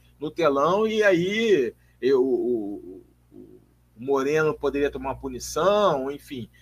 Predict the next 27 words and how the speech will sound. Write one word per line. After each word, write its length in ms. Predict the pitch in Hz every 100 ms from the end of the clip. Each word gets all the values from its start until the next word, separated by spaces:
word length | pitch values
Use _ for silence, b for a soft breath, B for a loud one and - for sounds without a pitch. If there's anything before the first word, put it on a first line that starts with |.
| b
não 140 | 143 143
sei 240 | - 151
o 60 | 143
que 120 | 147
aconteceria, 640 | 143 151 143 - 139 156
dependeria 500 | 170 156 151 147 147
muito 240 | 143 160 -
da 120 | 143
opinião 760 | 139 147 143 135 147 180 170
e 80 | 143
da 140 | 135 135
postura 580 | 139 - - 151 135 - b b
do 140 | 131
árbitro, 460 | 139 175 202 - 139
mas 160 | 143 143
isso 200 | 151 147
aí 140 | 147
são 300 | - 147 139
conjecturas. 920 | 147 135 147 - - 156 185 170 - b b b
O 100 | 147
que 160 | - 190
aconteceu 880 | 196 190 202 190 - 185 220 220 - _
foi 260 | - 262
isso, 480 | 240 185 147 - - b b
o 120 | 151
golpe 420 | 143 156 151 170
entrou, 520 | 185 180 165 180 208